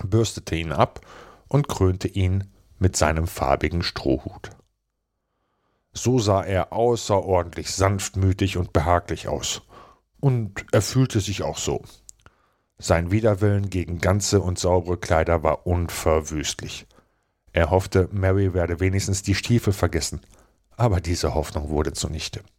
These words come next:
Sie bestrich sie, wie es sich gehört, mit Talg und brachte sie ihm. Jetzt verlor er die Geduld und sagte, er solle immer tun, was er nicht möchte. Aber Mary sagte überredend: „Na komm, Tom, sei ein braver Bursche.“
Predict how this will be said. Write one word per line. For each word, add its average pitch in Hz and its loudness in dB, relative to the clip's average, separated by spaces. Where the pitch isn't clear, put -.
Sie - -2
bestrich 117 2
sie, 131 0
wie 113 4
es 95 2
sich 98 -4
gehört, 101 0
mit 82 -10
Talg 90 0
und 98 -2
brachte - -2
sie - -6
ihm. - -8
Jetzt - 0
verlor 87 2
er 78 2
die 80 -4
Geduld 85 2
und 85 -4
sagte, 80 2
er 110 4
solle 98 2
immer 110 0
tun, 92 -2
was 82 2
er 101 4
nicht 101 -2
möchte. - -4
Aber 87 4
Mary 95 2
sagte 98 0
überredend: 90 0
„Na 202 4
komm, 92 -4
Tom, 80 -2
sei 113 0
ein 101 0
braver 80 0
Bursche.“ 76 -4